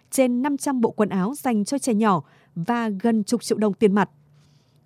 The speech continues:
Trước đó, nhân ngày Gia đình Việt Nam hai mươi tám tháng sáu, Hội Chữ Thập Đỏ phường Tân Long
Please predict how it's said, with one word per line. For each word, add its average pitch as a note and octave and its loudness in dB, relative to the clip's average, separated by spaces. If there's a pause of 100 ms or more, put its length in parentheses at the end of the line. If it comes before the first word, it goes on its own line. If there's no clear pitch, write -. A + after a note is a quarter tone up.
(140)
Trước - -2
đó, A3+ 0
nhân C4+ -2
ngày G#3+ 0
Gia C#4+ -6
đình B3 -2
Việt G#3+ -2
Nam B3+ -2
hai B3+ -6
mươi B3+ -8
tám G#3 -2
tháng A#3 -4
sáu, G#3+ 0 (300)
Hội A#3+ 4
Chữ C#4 -6
Thập - -6
Đỏ A3 -2
phường A3 0
Tân C4+ -2
Long B3 0